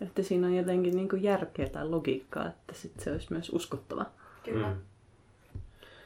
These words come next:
Speaker 1: Ja sitten, no mun mielestä se on myös erinomaisen hauskaa, että esimerkiksi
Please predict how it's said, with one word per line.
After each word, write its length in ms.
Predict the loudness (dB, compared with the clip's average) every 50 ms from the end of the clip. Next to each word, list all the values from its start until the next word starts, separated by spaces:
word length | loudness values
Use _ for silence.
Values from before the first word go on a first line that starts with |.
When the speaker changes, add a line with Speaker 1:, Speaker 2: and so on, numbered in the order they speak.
| -20 -20 -20 -14 -10 -8
Speaker 1:
Ja 60 | -8
sitten, 380 | -6 -8 -10 -8 -4 -4 -4 -4 -4 -12 _ _ _ _ _ -20 -20 -20 -20 -20 -20 _ _ -6
no 120 | -4 -4 -4 -4 -4
mun 100 | -2 0
mielestä 280 | 0 -2 -2 0 0
se 140 | 2 2 2
on 100 | 2 2
myös 280 | 0 -2 -2 -6 -8 -14 _ -10
erinomaisen 600 | -6 -4 -2 0 0 0 0 -2 -2 -4 -6 -4
hauskaa, 560 | -2 -2 -2 -2 -4 -6 -6 -4 -2 -2 -2
että 240 | -4 -6 -8 -10 -8
esimerkiksi 760 | -6 -4 -2 0 0 0 0 -2 -4 -6 -6 -6 -12 -16 -18